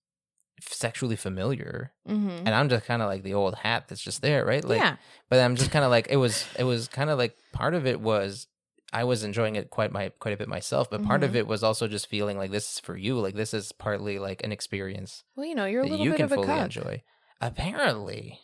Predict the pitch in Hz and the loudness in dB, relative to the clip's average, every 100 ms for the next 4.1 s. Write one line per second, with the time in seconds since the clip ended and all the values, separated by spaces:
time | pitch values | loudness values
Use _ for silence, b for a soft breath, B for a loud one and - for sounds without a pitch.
0 | _ _ 247 262 330 214 - 208 233 143 | _ _ -14 -10 -6 -6 -4 -2 0 0
1 | 104 - 180 - 120 117 - 117 101 98 | -2 -2 -4 -2 -2 -2 -4 -4 -2 -2
2 | 135 156 101 87 95 - 113 - - 214 | 0 0 -2 -4 -6 -8 -10 -12 -4 -2
3 | 185 180 165 202 339 _ _ - 110 110 | 0 2 2 0 -2 _ _ -4 0 0
4 | 95 | -4